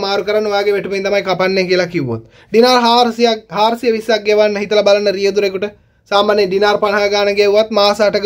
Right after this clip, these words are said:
වෙටපක් ගෙවන්න සිද්ධ වෙනවා. ඉතින් ඇත්තටම කනගාටුයි.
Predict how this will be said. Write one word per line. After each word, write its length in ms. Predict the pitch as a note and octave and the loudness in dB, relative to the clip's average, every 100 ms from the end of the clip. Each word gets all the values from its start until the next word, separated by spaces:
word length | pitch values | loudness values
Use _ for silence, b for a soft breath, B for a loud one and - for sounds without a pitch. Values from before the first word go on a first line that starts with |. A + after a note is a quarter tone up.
| G3 | 0
වෙටපක් 340 | F#3+ G3 G3 | 0 -2 0
ගෙවන්න 300 | F#3 F3+ F#3 F3 | 0 0 -2 -6
සිද්ධ 200 | D#3 C3+ | -6 -6
වෙනවා. 220 | A#2+ A2+ - _ _ _ _ _ _ _ _ _ _ _ - | -6 -8 -14 _ _ _ _ _ _ _ _ _ _ _ -2
ඉතින් 220 | F3 G3+ F#3 | 2 2 2
ඇත්තටම 320 | F#3 G#3+ A#3+ C4 B3 | 2 2 2 0 -2
කනගාටුයි. 560 | G#3 G#3 G3+ F3 D#3 | 0 2 2 0 -4